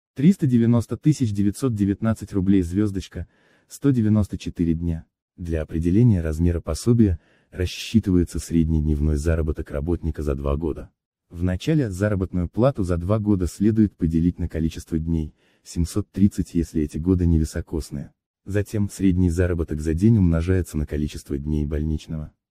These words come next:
Важно, если женщина пару лет, предшествующих декрету,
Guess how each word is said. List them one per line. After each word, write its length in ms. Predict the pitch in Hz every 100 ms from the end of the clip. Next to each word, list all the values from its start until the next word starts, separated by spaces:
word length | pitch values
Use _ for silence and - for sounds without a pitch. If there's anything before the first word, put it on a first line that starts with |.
| _ _
Важно, 600 | 92 98 165 185 139 101 - _ _
если 380 | 98 139 - 127
женщина 480 | 151 185 - 113
пару 280 | 101 113 107
лет, 260 | 95 92 - _ _ _ _
предшествующих 600 | 104 - 160 - 127 98
декрету, 520 | 98 98 101 -